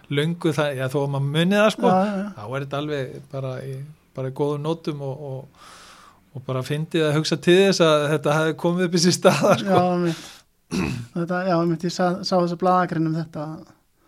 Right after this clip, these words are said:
Speaker 2: menn skildi ekki í af hverju þú kemst ekki í tuttugu og eins liðið.
Speaker 1: Já, já, þetta er bara eins og það er.
Speaker 2: Mm.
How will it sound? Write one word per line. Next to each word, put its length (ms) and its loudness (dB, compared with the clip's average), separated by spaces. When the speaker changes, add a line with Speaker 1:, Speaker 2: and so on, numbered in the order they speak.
Speaker 2:
menn 180 -2
skildi 240 -8
ekki 160 -14
í 160 -6
af 80 -14
hverju 160 -10
þú 80 -14
kemst 320 -10
ekki 160 -18
í 60 -20
tuttugu 180 -10
og 80 -12
eins 160 -14
liðið. 160 -12
Speaker 1:
Já, 100 -4
já, 140 -4
þetta 300 -8
er 100 -16
bara 160 -6
eins 160 -4
og 80 -4
það 220 -2
er. 180 -10
Speaker 2:
Mm. 220 -6